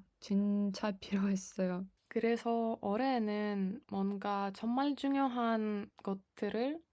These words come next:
깨달은 느낌이 자주 들었어요.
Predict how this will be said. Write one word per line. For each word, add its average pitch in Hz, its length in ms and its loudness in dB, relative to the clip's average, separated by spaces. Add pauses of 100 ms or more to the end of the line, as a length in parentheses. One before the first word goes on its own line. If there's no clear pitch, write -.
(120)
깨달은 214 440 0
느낌이 226 760 -2 (140)
자주 196 640 -4 (180)
들었어요. 170 760 -6